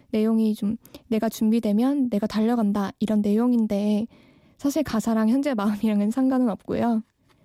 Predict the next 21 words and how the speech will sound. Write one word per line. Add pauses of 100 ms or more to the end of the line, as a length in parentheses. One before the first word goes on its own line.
(360)
사람들에게
정말
추천하고
싶은
노래거든요. (1160)
영화
원스
오에스티
하면
Falling
Slowly를
많이
생각하시는데 (560)
저는
그
음반
중에
이
곡을
제일
좋아해요.